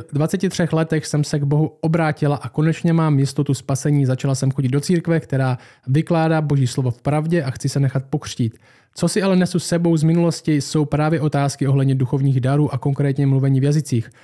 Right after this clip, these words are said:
Už jsem na toto téma se bavila s lidmi v církvi, ale zajímal by mě i tvůj názor na věc. V písmu vidíme spoustu pasáží, dar jazyku, ale chápu především jako záležitost prvotních církví. V Korinským třináct osm, v první Korinským třináct osm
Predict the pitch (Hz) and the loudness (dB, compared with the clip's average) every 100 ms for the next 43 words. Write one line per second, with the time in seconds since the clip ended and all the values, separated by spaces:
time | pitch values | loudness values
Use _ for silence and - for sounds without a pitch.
0 | - _ 156 135 175 170 170 165 165 165 | -20 _ -2 0 2 0 -2 0 0 2
1 | 160 - 151 151 156 143 156 139 120 - | 0 -2 0 0 0 0 0 0 -2 0
2 | 202 190 196 190 - 131 123 139 160 160 | 0 2 2 0 0 -2 0 0 2 2
3 | 151 143 139 135 - _ - 135 143 143 | 2 2 2 0 -6 _ -4 -2 0 2
4 | 139 135 131 131 131 135 117 113 - - | 2 2 0 2 2 0 -2 -4 -14 -18
5 | _ - - - 185 208 175 175 180 175 | _ -20 -10 -4 0 2 2 2 2 2
6 | 170 - 131 - 151 151 180 170 175 151 | 0 -2 -2 -2 -2 -2 0 0 0 0
7 | 127 127 160 160 160 131 120 143 143 143 | 0 2 0 0 0 0 -2 -2 0 -2
8 | - 139 - 139 135 135 131 143 156 156 | -2 -4 0 0 0 0 0 2 0 0
9 | 143 156 165 160 135 - 127 120 113 - | -2 0 0 2 0 0 -2 -2 -6 -6
10 | - _ _ _ _ - _ - _ 185 | -18 _ _ _ _ -20 _ -20 _ 0
11 | 190 196 - 180 - 170 143 160 160 190 | 2 0 0 0 0 0 0 -2 0 0
12 | 180 147 160 160 165 160 170 160 170 156 | 0 2 2 2 2 2 0 0 0 0
13 | 156 - 160 | -2 -2 0